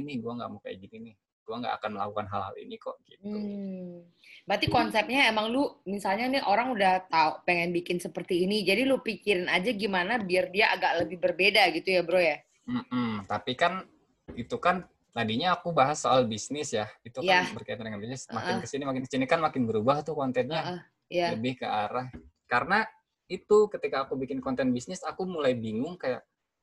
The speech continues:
Speaker 1: "Gimana ya ngelanjutin untuk kontennya?" Karena aku bisnis pun aku nggak terlalu banyak pengalaman, aku nggak punya banyak pengetahuan yang luas soal bisnis.
Speaker 2: Iya,
Speaker 1: Akhirnya
Speaker 2: iya,
Speaker 1: aku
Speaker 2: iya.
Speaker 1: mutusin,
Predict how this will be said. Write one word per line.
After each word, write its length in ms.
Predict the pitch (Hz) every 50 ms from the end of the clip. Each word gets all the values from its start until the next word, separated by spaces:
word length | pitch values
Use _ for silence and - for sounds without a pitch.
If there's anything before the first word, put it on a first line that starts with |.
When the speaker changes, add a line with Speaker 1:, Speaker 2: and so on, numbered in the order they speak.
| _ _ _ -
Speaker 1:
"Gimana 400 | 131 107 107 104 101 104 120 156
ya 160 | 175 190 185
ngelanjutin 560 | 180 156 139 131 120 120 120 123 117 120 117 -
untuk 200 | 117 110 107 -
kontennya?" 400 | - 110 110 110 - 123 135 151
Karena 320 | - 123 117 139 170 - -
aku 120 | 165 156 -
bisnis 400 | 123 110 107 - - 113 - -
pun 160 | - - -
aku 240 | 143 139 - - -
nggak 200 | 151 - - - -
terlalu 240 | 113 107 107 107
banyak 280 | 101 101 101 101 104 - -
pengalaman, 640 | 110 101 98 104 98 98 107 120 139 151 156 156 - -
aku 160 | - - _ - 127
nggak 160 | 117 - -
punya 280 | - 113 107 104 104 98 101
banyak 400 | 104 101 98 98 98 98 101 - _ _ _ _ _ _ _ -
pengetahuan 720 | 104 104 107 - - 110 101 95 101 113 107 104 104 104
yang 320 | 107 104 98 104 101 104 104
luas 340 | 101 101 101 113 110 - -
soal 220 | - 104 104 98
bisnis. 320 | 95 92 - - 254 151
Speaker 2:
Iya, 80 | 190 202
Speaker 1:
Akhirnya 260 | 202 185 165 - 175
Speaker 2:
iya, 120 | 185 185 -
Speaker 1:
aku 20 |
Speaker 2:
iya. 80 | - 170
Speaker 1:
mutusin, 280 | 170 160 - - 254